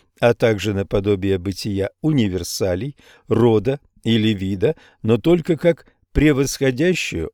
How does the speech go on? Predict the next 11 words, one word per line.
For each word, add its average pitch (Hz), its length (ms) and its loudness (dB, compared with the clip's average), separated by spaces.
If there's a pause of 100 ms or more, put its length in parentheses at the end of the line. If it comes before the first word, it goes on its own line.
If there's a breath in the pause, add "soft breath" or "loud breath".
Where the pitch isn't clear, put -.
совпадение 147 1040 0 (260)
единичного 117 960 0
и 135 220 -4
общего, 120 600 -2 (460 soft breath)
абсолютнейшую 123 1040 0
форму 95 400 -2
всего 101 500 -2
родового, 113 800 0 (300 soft breath)
видового 107 760 2
и - 160 -6
единичного, 101 840 -4